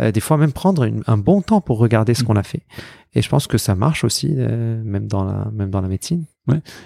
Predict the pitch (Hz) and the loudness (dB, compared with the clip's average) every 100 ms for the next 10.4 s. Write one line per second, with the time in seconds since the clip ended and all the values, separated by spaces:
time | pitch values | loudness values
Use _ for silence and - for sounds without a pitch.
0 | _ - 101 98 104 104 104 - 98 120 | _ 0 2 4 4 4 0 0 0 0
1 | - - 98 95 104 - 98 95 - 101 | -2 -2 0 2 2 2 2 2 0 -2
2 | 98 - - 113 101 95 98 - 104 110 | -2 -6 -4 0 0 0 -4 -2 -2 -2
3 | - 92 104 98 95 95 98 104 95 90 | 0 -2 0 2 2 4 4 4 2 2
4 | 92 98 120 117 98 - 92 101 101 92 | -2 -4 -8 -8 -8 -4 -2 0 -2 -2
5 | 101 107 98 107 92 107 - 101 - 92 | -4 -2 -2 -2 0 0 0 -2 -2 -4
6 | 117 101 92 104 - 104 117 101 92 - | 2 4 4 2 0 0 0 0 -2 0
7 | 104 104 - 104 101 90 - - - _ | 0 -2 -2 -2 0 -2 -4 -18 -20 _
8 | _ - 110 - 101 107 90 - - - | _ -4 -4 -2 0 2 0 -4 -6 -2
9 | 101 - 120 101 95 95 92 - - 107 | -2 0 0 2 2 0 -2 -4 -4 0
10 | 104 98 92 92 | 0 2 2 0